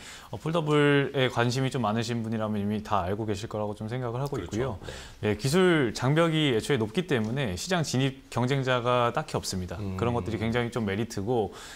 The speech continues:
Speaker 1: 앞으로 사실 힌지 쪽이 계속, 계속, 어, 좋아질 예정이기 때문에
Speaker 2: 음.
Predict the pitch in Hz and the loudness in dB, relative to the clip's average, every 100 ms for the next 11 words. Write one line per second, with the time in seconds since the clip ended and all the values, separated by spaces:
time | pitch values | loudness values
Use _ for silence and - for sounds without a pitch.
0 | - 117 120 165 170 151 123 107 151 156 | -4 -2 0 2 4 4 2 0 0 0
1 | 165 185 185 180 160 151 143 147 123 120 | 0 0 0 2 2 2 0 0 0 -2
2 | 135 139 135 110 - - - 101 131 151 | 0 0 0 -2 -6 -20 -8 -2 4 4
3 | 156 117 110 139 135 117 165 147 113 120 | 4 2 2 2 0 0 0 2 2 0
4 | 95 85 | -2 -6